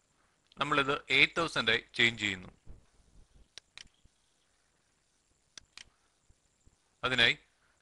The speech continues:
Enter Employee Code എന്ന ഫസ്റ്റ് ടെക്സ്റ്റ് ബോക്സിൽ ഹൺഡ്രഡ് എന്ന employee code type ചെയ്യുന്നു.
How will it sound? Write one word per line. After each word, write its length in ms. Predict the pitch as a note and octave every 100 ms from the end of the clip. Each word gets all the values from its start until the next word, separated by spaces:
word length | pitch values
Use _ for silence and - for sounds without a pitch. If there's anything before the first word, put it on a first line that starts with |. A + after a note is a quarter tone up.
| _ C#3
Enter 280 | D#3 F3 F3 C#3
Employee 300 | C#3 D#3+ F3+ F3
Code 140 | D#3+
എന്ന 300 | D3+ D3 - -
ഫസ്റ്റ് 380 | B2+ - F3+ C#3+
ടെക്സ്റ്റ് 220 | - C3+
ബോക്സിൽ 360 | A2 G#2 G#2+ B2+ _ _ - -
ഹൺഡ്രഡ് 300 | C3 D3+ F3+
എന്ന 220 | D3 C#3 C#3 B2+
employee 300 | A#2+ C3 C3
code 240 | A#2 A#2+ -
type 180 | A2+ G#2+
ചെയ്യുന്നു. 260 | G2+ F#2